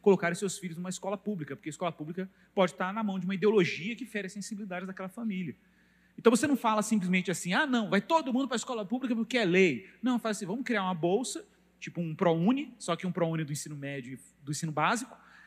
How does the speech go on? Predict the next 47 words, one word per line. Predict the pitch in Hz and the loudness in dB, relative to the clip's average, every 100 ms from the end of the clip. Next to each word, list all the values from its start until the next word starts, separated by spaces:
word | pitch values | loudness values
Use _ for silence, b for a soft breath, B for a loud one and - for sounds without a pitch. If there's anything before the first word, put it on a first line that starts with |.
| B B 208 | B B -4
e | 208 | 0
que | 233 | 2
a | 220 | 2
família | 247 214 185 | 2 2 2
tenha | 214 247 | 0 -4
es-, | - - - - - | -8 -12 -20 -20 -12
a, | 160 - | -8 -6
o | |
poder | 175 - 294 175 135 233 269 | -6 -2 -2 -2 2 4 2
de | 262 | -2
escolher | - - 247 160 143 285 - - b b _ | -8 0 2 2 0 -2 -4 -20 b b _
a | - | -2
melhor | 240 220 185 214 | 2 4 4 2
escola | - 202 196 | -2 -4 -4
pro | 196 | -6
seu | 233 320 | -10 -8
filho." | - 190 | -6 -6
Então, | 160 196 | -4 -4
te | 190 | -2
dá | 190 | 0
liberdade. | 196 240 214 175 160 147 | 0 -2 -2 -2 -2 -4
Vou | 135 | -8
botar | 147 156 | -8 -8
meu | 151 | -10
filho | 160 143 | -10 -10
numa | |
escola | 143 - 131 131 | -10 -10 -12 -10
judaica, | 214 147 131 156 131 - | -8 -6 -4 -4 -4 -8
ou | 117 | -10
numa | 120 | -10
escola | 117 117 117 | -10 -12 -10
cristã, | - 98 - 120 135 151 123 - B B | -8 -8 -6 -6 -4 -2 -4 -6 B B
ou | 139 | -6
numa | 156 | -4
escola | 151 - 143 147 | -6 -8 -10 -8
que | 160 | -8
não | |
tem | 147 147 | -8 -8
uma | 147 | -6
ideologia | 147 147 139 143 147 139 | -4 -4 -6 -8 -10 -10
que | - 123 _ | -10 -14 _
fere | - 160 156 | -8 -4 -4
a | |
minha | 143 147 | -4 -10
sensi-, | 147 139 139 | -12 -12 -14
minha | 131 151 | -10 -10
consciência. | - 143 233 170 160 165 - | -10 -8 -4 -4 -4 -6 -10